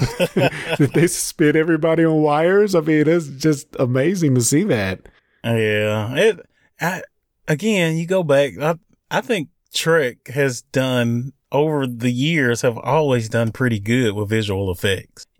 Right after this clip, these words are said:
Speaker 2: Even when the technology really didn't exist to do it, they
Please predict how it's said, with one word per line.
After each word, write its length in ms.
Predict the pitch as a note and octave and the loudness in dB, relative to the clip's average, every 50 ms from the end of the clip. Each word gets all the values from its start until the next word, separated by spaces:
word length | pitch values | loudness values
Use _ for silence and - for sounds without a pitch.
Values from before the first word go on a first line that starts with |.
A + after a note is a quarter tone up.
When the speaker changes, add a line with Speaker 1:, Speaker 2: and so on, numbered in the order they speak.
| _ | _
Speaker 2:
Even 340 | - D3+ G3 F3 F3+ E3 D3 | -4 -4 -2 0 -2 0 0
when 200 | D3 D3+ D3+ C#3+ | 0 0 0 0
the 100 | C3+ C3 | -2 -4
technology 720 | B2 - E3 D3+ A#2+ A#2 A#2+ B2 B2+ C3 B2+ A#2 A2+ A2 A2 | -2 -2 -2 -2 0 -2 -2 -2 -2 -2 -2 -2 -2 -2 0
really 280 | A2+ A#2+ B2+ C3 A#2+ | 0 0 0 0 0
didn't 260 | A2+ A#2+ B2+ A#2+ A2 | 0 0 0 0 0
exist 500 | A2 G#2 G2+ G#2 G#2+ B2 B2+ A#2 - - | -2 -4 -4 -2 0 0 0 0 -2 -4
to 100 | A#2+ G#2 | -4 -6
do 340 | F#2+ F#2+ G2+ A#2+ C#3 D3+ A#2+ | -6 -4 -2 0 0 0 0
it, 200 | G2+ G2+ G#2 - | 0 -2 -4 -4
they 220 | - A2 C3+ C#3+ | -2 -2 -2 -2